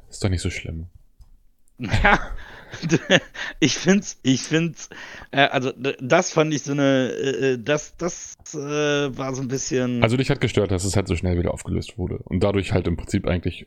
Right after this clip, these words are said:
Speaker 1: unwichtig gemacht wurde.
Speaker 2: Genau, es war,
Speaker 1: Ja.
Speaker 2: also d-, das war für mich, aber genau das spiegelt für mich so ein bisschen auch, äh, ja, spiegelt für mich so ein bisschen die ganze, die ganze Folge wider und weshalb ich auch der Meinung bin, dass die Folge,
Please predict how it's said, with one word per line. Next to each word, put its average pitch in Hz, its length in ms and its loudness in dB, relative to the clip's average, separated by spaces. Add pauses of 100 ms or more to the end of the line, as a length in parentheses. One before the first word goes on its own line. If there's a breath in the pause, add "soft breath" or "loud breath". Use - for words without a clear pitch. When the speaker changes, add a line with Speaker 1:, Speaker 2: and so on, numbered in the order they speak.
Speaker 1:
unwichtig 87 500 0
gemacht 87 320 -4
wurde. 92 240 0 (720)
Speaker 2:
Genau, 123 360 4 (100)
es - 200 -8
war, 127 180 4
Speaker 1:
Ja. 87 80 4
Speaker 2:
also 120 180 -2
d-, - 500 -10
das 160 240 -4
war 139 160 4
für 131 120 -6
mich, 135 220 0 (400 loud breath)
aber 147 360 6 (220)
genau 151 360 4
das - 440 2 (340)
spiegelt 156 480 0
für 131 180 -4
mich 151 200 0
so - 80 -4
ein 120 80 -2
bisschen 147 520 0
auch, 131 540 0
äh, 127 560 -8
ja, 160 500 -6
spiegelt 156 340 -6
für 156 100 -8
mich 175 140 -6
so 175 80 -6
ein 147 80 -8
bisschen 160 240 -8
die 139 80 -4
ganze, 147 520 -2 (500 loud breath)
die 117 80 -10
ganze 156 280 2
Folge 170 420 0
wider 107 240 0
und 107 120 -6
weshalb 131 360 -6
ich - 160 -8
auch 147 240 -6
der 147 160 -8
Meinung 143 300 -4
bin, 139 120 -6
dass 139 140 -6
die 131 120 -8
Folge, 139 500 -2